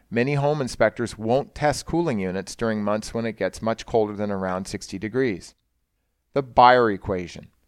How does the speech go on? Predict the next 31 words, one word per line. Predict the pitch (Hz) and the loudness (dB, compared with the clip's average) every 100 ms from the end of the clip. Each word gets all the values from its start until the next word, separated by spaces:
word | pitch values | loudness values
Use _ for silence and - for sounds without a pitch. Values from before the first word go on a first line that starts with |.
| _ _ _ _ _ _ - | _ _ _ _ _ _ 0
Another | 127 190 202 | 4 4 4
factor | 135 110 - 98 | 4 4 2 -6
to | 95 | -6
consider | 95 92 104 92 98 | -6 -4 -4 -2 -2
in | 101 | -4
how | 95 95 | -4 -2
weather | 95 110 110 | 2 2 2
can | 104 95 | 0 -6
affect | - 107 - | -2 -2 -2
real | 117 135 | -6 -4
estate | 113 - 85 - | -4 -6 -8 -6
in | 92 | -6
Oregon | 90 90 120 - _ - | -4 -4 -6 -8 _ -8
is | 127 | 0
buyer | 113 104 107 | 6 8 8
behavior. | 123 147 180 165 101 - _ _ _ - | 4 2 2 2 -2 -6 _ _ _ -6
The | |
simple | 131 208 190 | 0 2 2
fact | 139 135 123 127 | 4 8 8 6
is | 120 | 0
that | 120 113 | 0 0
it's | 107 | -2
generally | - 147 175 165 127 | 2 2 4 2 2
more | 110 110 | 4 4
pleasant | - - 139 113 107 | 4 2 2 2 -6
to | 107 | -6
view | 101 107 | -2 -2
homes | 95 98 101 | 0 -2 -2
during | - 98 95 | -2 -2 -2
nice | 92 90 - | -2 -4 0
weather. | 120 110 85 | 2 2 -2